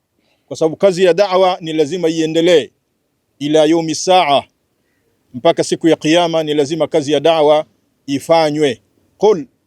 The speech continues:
hadhihi sabili ad'u ila Allahi ala basiratin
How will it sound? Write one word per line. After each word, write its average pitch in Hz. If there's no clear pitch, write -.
hadhihi 160
sabili 165
ad'u 165
ila 165
Allahi 156
ala 151
basiratin 202